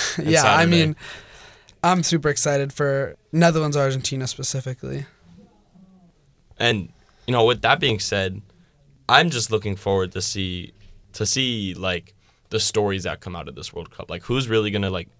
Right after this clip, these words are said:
Speaker 2: end it off with a bang and make a name for themselves? Whether it be, like, Ronaldo, Messi, like, Ronaldo, like, fixing his image, Messi getting his World Cup and, like, being the undoubted goat, Ronaldo the same.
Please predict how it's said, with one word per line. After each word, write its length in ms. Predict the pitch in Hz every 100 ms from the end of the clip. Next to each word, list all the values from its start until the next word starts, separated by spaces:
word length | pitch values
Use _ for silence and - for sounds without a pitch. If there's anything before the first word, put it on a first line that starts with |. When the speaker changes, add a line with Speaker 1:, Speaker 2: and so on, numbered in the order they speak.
| _ _
Speaker 2:
end 200 | 107 110
it 100 | 107
off 260 | 98 95 -
with 100 | 92
a 40 |
bang 300 | 87 92 92
and 100 | 92
make 180 | 92 -
a 20 |
name 220 | 92 90
for 140 | 92 92
themselves? 560 | 92 - 92 92 90 - _ _
Whether 200 | 107 107
it 60 |
be, 180 | 95 95
like, 200 | 92 87
Ronaldo, 540 | 92 92 95 92 90 90
Messi, 560 | 92 95 - 98 90 92 _ _ _ -
like, 140 | 98
Ronaldo, 500 | 110 113 110 107 101
like, 200 | 92 87 - _ - - _
fixing 460 | - 113 104 - 98
his 160 | 98 95
image, 480 | 95 92 90 90 -
Messi 520 | 101 101 - 107 95
getting 460 | 98 95 92 92
his 180 | 107 98
World 240 | 98 98 -
Cup 180 | 95
and, 240 | 92 90 - -
like, 240 | 95 90
being 180 | 101 95
the 120 | 92
undoubted 460 | 92 90 92 92 90
goat, 300 | 92 92 - _ _ _ -
Ronaldo 380 | 95 95 95 92
the 60 |
same. 440 | 92 107 95 92